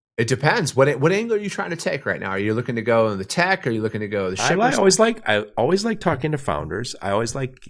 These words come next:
Speaker 2: talking to techies, but I like talking to people who are doing great things in the industry.
Speaker 1: I should
Speaker 2: Uh,
Speaker 1: connect
Speaker 2: wh-,
Speaker 1: you.
Speaker 2: regardless of their job.
Speaker 1: You know, you should get connected with Cassandra Gaines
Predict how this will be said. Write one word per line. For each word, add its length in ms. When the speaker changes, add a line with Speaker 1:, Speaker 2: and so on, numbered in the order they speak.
Speaker 2:
talking 320
to 60
techies, 500
but 100
I 40
like 280
talking 300
to 60
people 360
who 140
are 280
doing 200
great 280
things 340
in 60
the 140
industry. 480
Speaker 1:
I 120
should 240
Speaker 2:
Uh, 40
Speaker 1:
connect 320
Speaker 2:
wh-, 40
Speaker 1:
you. 180
Speaker 2:
regardless 460
of 60
their 80
job. 280
Speaker 1:
You 120
know, 360
you 200
should 180
get 160
connected 440
with 400
Cassandra 480
Gaines 540